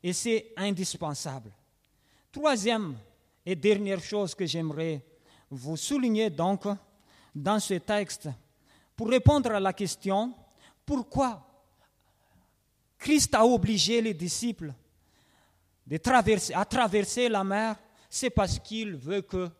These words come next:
les siens grandissent dans la foi. C'est parce qu'il veut que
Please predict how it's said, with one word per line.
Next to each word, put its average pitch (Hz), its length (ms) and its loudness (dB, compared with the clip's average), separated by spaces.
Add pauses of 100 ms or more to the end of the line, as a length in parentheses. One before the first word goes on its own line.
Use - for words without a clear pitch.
(540)
les 190 180 0
siens 214 420 2
grandissent 202 800 0 (480)
dans 170 200 0
la 175 200 -2
foi. 143 340 -6 (1300)
C'est 254 140 0
parce 247 240 4
qu'il 262 240 4
veut 233 240 8
que 226 260 6